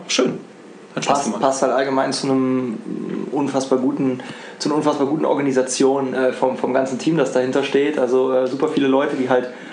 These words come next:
Speaker 2: Bock haben, ähm, etwas, etwas zu tun, für Bonn dann auch. Also ich meine, Bonn ist jetzt nicht Köln, ist nicht München, ist nicht Berlin irgendwie, ähm, sondern Bock haben, hier was auf die Beine zu stellen und das vor allen Dingen in der Kooperation mit dem Green Joe's In-, Indoor, Green Joe's Outdoor und dann der Rockaue,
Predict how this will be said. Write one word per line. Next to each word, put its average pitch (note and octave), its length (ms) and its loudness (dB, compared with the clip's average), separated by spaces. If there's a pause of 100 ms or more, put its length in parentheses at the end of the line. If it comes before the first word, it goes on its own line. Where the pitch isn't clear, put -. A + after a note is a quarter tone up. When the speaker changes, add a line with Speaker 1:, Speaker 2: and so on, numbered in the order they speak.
(160)
Speaker 2:
Bock B2 340 0
haben, B2 560 0
ähm, B2+ 340 0
etwas, - 640 -2
etwas C#3+ 420 0
zu C3+ 60 -2
tun, G#3+ 560 2
für D3 260 2
Bonn D3+ 280 2
dann F3 120 2
auch. E3 240 4
Also D3+ 120 0
ich - 60 -6
meine, D3 120 -2
Bonn D3+ 160 4
ist D#3+ 100 -2
jetzt C#3 120 -4
nicht C3+ 140 -2
Köln, D#3+ 240 2
ist D#3+ 120 -4
nicht C3 100 -2
München, D#3+ 280 2
ist C#3 80 0
nicht B2 100 -6
Berlin D3 360 2
irgendwie, D3+ 500 2 (580)
ähm, C3 520 2
sondern C3+ 240 4
Bock D#3 160 2
haben, D#3+ 120 2
hier D3 100 2
was C#3 140 2
auf - 80 -8
die B2 80 -4
Beine D#3 240 2
zu F#3 120 -4
stellen C#3 440 2
und B2 280 0
das B2+ 280 0
vor C3+ 140 2
allen C3 100 0
Dingen C3+ 100 0
in C3 40 0
der B2+ 100 2
Kooperation C3 460 2
mit C3 120 0
dem C3 80 2
Green C#3 180 2
Joe's C#3 200 2
In-, D#3 280 0
Indoor, D#3+ 440 4
Green C#3 160 -2
Joe's C3+ 480 0
Outdoor D3+ 580 2
und B2 140 -2
dann C3 140 2
der B2+ 100 6
Rockaue, C3+ 520 2